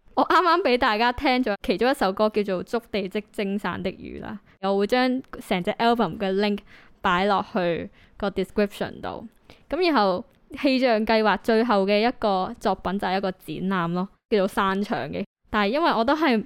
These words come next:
睇唔到個展覽，我都講唔到個展覽做乜啦。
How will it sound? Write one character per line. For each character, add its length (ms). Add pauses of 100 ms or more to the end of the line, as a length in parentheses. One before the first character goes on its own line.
睇 200
唔 80
到 80
個 80
展 200
覽， 200
我 80
都 80
講 260
唔 80
到 260 (680)
個 120
展 160
覽 160
做 160
乜 160
啦。 240